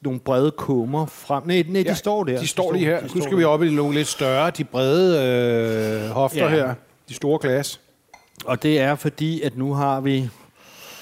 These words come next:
Speaker 1: Det er lidt, øh, en gammel kende. Jeg kan ikke huske, om vi lige smagte det, men vi skal til Etna. Altså, vi, nu går vi jo i gang med det
Speaker 2: Nu går vi
Speaker 1: røde,
Speaker 2: rød, ikke?
Speaker 1: som jo nok lidt mere er tiltænkt, øh, ragu bolognesen der.
Speaker 2: Ja.
Speaker 1: Og så, nu går vi i Etna.
Speaker 2: Er det en af dem, vi har smagt før?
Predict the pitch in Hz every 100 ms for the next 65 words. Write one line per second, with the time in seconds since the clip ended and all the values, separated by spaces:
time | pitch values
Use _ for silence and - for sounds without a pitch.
0 | - - - _ _ _ - 123 135 156
1 | 180 185 185 190 170 170 139 139 170 -
2 | 151 151 156 160 165 170 160 165 - 147
3 | 143 147 147 127 143 - 170 165 - 175
4 | 107 98 123 120 143 160 165 180 175 160
5 | 160 175 156 160 196 170 131 139 170 185
6 | 202 - - - _ - 147 143 139 156
7 | 156 170 170 160 165 143 - 147 151 175
8 | 156 131 - - - 139 127 123 123 120
9 | 113 123 - 139 139 147 139 127 120 117
10 | 127 160 147 135 127 131 139 127 - -
11 | - _ _ _ _ 165 165 151 143 160
12 | 156 180 165 151 156 151 180 180 165 -
13 | 127 143 165 147 156 139 - 147 151 -
14 | 165 143